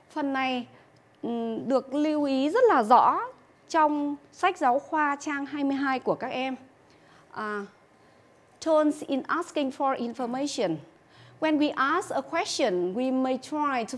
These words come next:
find out information that we do not know. Otherwise, we may ask a question in order to make sure that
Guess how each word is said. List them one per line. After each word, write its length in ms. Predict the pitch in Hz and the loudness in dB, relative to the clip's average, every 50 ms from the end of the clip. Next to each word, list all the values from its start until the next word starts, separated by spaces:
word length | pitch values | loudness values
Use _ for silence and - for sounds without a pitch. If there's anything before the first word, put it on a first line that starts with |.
| - - | -10 -6
find 540 | 311 294 294 294 - 302 - - 254 262 | -6 -4 -4 -4 -4 -2 -2 0 2 2
out 100 | 262 - | 2 0
information 840 | - 254 240 - 254 254 254 285 330 339 339 - 311 226 190 185 175 160 - - - - - - - - - - | 0 -4 -4 -4 -4 -2 -2 -2 -2 -2 -2 -2 -2 -2 -2 -2 -4 -6 -10 -18 -20 -20 -20 -20 -20 -20 -8 -2
that 380 | 202 269 269 226 - - - - - - - | 2 2 2 2 2 -2 -6 -18 -14 -10 -6
we 140 | 277 262 226 | -6 -4 -2
do 160 | 302 330 339 | -2 0 0
not 220 | 320 330 311 294 - | 0 0 0 -2 -2
know. 320 | 277 262 233 196 165 156 - - - - - - _ - | 0 0 0 0 0 -2 -6 -12 -20 -20 -20 -16 _ -2
Otherwise, 720 | - 320 311 285 254 233 220 247 240 226 226 240 262 320 - - - - - - - - - _ | 0 0 0 0 0 -2 0 0 2 2 2 0 -2 -4 -6 -10 -16 -20 -20 -20 -20 -20 -14 _
we 280 | - 262 277 277 269 269 | -4 -2 0 0 0 0
may 180 | 269 247 240 269 - | 0 -2 -4 -4 -4
ask 280 | 247 269 302 349 - - | -4 -4 -4 -6 -6 -4
a 80 | - 254 | -6 -6
question 720 | 247 - - 302 302 339 - - 302 233 180 180 175 165 - | -6 -6 -6 -6 -4 -4 -2 -2 -2 0 0 0 -2 -4 -4
in 120 | 226 226 | -6 -4
order 640 | 240 226 240 262 277 302 285 269 247 202 170 160 156 - - - | -2 0 2 2 2 2 2 2 2 2 0 -2 -4 -8 -8 -4
to 100 | 262 262 | -2 -2
make 220 | 254 262 294 311 302 | 0 -2 -2 -4 -6
sure 380 | - - - 294 285 277 254 | -8 -6 -4 -2 0 0 0
that 380 | - 220 214 254 - - - - | 0 -2 -2 -4 -4 -6 -12 -20